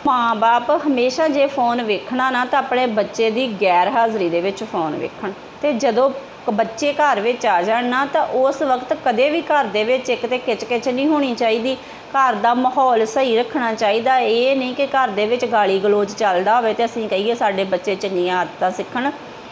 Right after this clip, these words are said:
ਇੱਦਾਂ ਨਹੀਂ ਹੋ ਸਕਦਾ। ਸੋ ਆਪਣੇ ਬੱਚਿਆਂ ਨੂੰ ਵਧੀਆ ਤੇ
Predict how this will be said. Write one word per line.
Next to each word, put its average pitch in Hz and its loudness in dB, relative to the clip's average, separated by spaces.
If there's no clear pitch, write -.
ਇੱਦਾਂ 233 2
ਨਹੀਂ 226 -2
ਹੋ 240 0
ਸਕਦਾ। - -4
ਸੋ 294 2
ਆਪਣੇ 269 2
ਬੱਚਿਆਂ 247 -2
ਨੂੰ 254 0
ਵਧੀਆ 240 2
ਤੇ 302 0